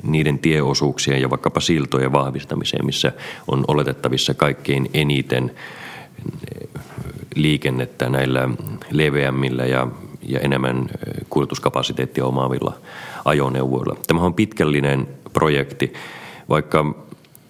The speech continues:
autot saavat olla tästä eteenpäin suurempia, niin se ottaa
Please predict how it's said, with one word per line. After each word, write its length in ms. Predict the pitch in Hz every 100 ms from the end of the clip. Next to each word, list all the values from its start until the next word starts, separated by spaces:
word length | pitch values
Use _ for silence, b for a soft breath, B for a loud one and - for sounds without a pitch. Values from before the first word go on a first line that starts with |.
| - - -
autot 300 | 90 85 76
saavat 300 | 78 71 69
olla 160 | 73
tästä 420 | 71 80 - 73 69 - - - - - - -
eteenpäin 800 | 78 78 73 67 67 69 69 67 - - -
suurempia, 760 | - - 90 80 69 65 71 69 - B B - - -
niin 260 | 67 69 67
se 140 | 67
ottaa 580 | 69 69 71 69 67 67